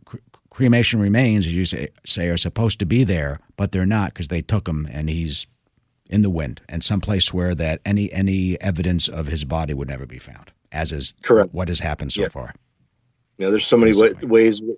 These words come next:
Speaker 2: shape, or form that, uh, in those years that, you know, somebody said, "Hey, you know, they knew what, where something was. They knew where these boxes were. They knew what the, where the one, they, they knew where this was done at." Somebody had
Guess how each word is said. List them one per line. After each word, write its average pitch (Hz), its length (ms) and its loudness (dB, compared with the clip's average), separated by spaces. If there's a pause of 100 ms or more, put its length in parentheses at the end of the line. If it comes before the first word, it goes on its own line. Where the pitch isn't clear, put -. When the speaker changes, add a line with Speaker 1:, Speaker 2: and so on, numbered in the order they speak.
(100)
Speaker 2:
shape, 113 300 2
or 104 60 2
form 107 340 4
that, 101 200 2
uh, 123 200 4
in 131 140 4
those 127 220 8
years 120 340 8
that, 107 180 0 (240)
you 113 80 -2
know, 101 160 0 (500)
somebody 120 380 6
said, 104 320 4
"Hey, 110 180 6
you 101 160 -2
know, 101 320 4 (1200)
they 107 320 4
knew 107 280 6
what, 107 280 2
where 110 400 4 (120)
something 110 420 0
was. 107 260 4
They 110 120 0
knew 117 240 6
where 107 100 6
these 101 160 0
boxes 104 520 0
were. 104 180 2
They 104 120 2
knew 120 160 6
what 113 180 6
the, - 80 -4
where 113 200 4
the 104 100 4
one, 107 300 2
they, 110 200 0
they 117 260 4
knew 120 220 8
where 110 100 8
this 104 200 0
was 98 140 -4
done 101 240 0
at." 98 320 -6 (280)
Somebody 120 640 2 (360)
had 113 220 0